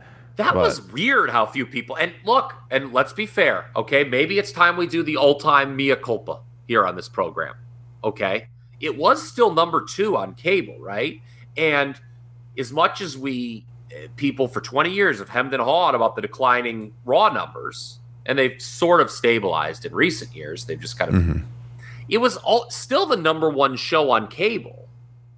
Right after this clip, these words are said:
Speaker 1: And do these networks value that more than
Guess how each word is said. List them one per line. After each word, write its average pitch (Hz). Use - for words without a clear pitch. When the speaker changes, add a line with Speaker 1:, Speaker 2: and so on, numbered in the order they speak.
Speaker 1:
And 127
do 147
these 156
networks 135
value 123
that 101
more 113
than 101